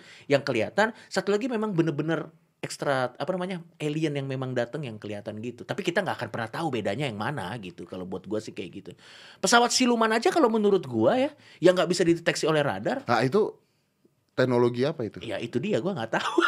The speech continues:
Speaker 2: Iya, benar.
Speaker 1: <laughs> Apa,
Speaker 2: Oke.
Speaker 1: apa dasarnya?
Speaker 2: Oke, tapi, tapi gini, Coki, lu kan percaya ya?
Speaker 1: Iya.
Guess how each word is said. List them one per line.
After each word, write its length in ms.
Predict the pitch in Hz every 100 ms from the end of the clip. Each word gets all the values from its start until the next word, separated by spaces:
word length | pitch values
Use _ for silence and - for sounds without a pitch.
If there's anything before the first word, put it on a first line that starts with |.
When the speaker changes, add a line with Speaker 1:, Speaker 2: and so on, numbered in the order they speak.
| - - -
Speaker 2:
Iya, 120 | 190 185
benar. 160 | 185 185
Speaker 1:
<laughs> 40 |
Apa, 120 | 185 196
Speaker 2:
Oke. 80 | -
Speaker 1:
apa 280 | - 170 - 143
dasarnya? 380 | - - -
Speaker 2:
Oke, 160 | 143 151
tapi, 200 | 151 214 302
tapi 180 | 320 330
gini, 200 | 277 185 110
Coki, 320 | - 156 - -
lu 100 | 269
kan 140 | 349
percaya 360 | 320 254 113 104
ya? 180 | 107 90 -
Speaker 1:
Iya. 300 | 139 117